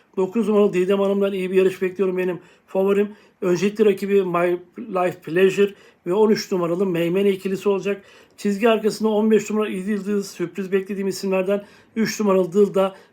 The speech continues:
bir numaralı Kayıp İnci ve iki numaralı Lavin Fırtınası'nı yazarak bu koşuyu yedi isimle geçebilirsiniz. Şimdiden Ankara'da herkese bol şanslar diliyorum.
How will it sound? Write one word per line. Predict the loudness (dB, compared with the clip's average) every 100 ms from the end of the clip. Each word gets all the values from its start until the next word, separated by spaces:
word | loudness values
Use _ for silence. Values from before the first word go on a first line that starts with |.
| _
bir | 0 2
numaralı | 4 4 2 -2
Kayıp | 0 -2 0
İnci | -4 -2 -2 -4 -12 _ 0
ve | 0
iki | 2 0
numaralı | 2 2 0 0
Lavin | 0 0 0
Fırtınası'nı | -2 -6 -8 -4 -4
yazarak | -2 0 -2 -4 -20 _ -4
bu | 0
koşuyu | 0 0 -4
yedi | -4 -2
isimle | -4 -2 -2
geçebilirsiniz. | 0 0 -2 -2 -4 -2 -4 -6 -12 -20 -20 _
Şimdiden | -10 -2 -2 0 -2 -4 _ _ -2
Ankara'da | 0 0 -2 0 -2 -4 _ _
herkese | 2 2 2 2 4
bol | 2
şanslar | 0 -6 -2 -4 -4
diliyorum. | -4 -6 -8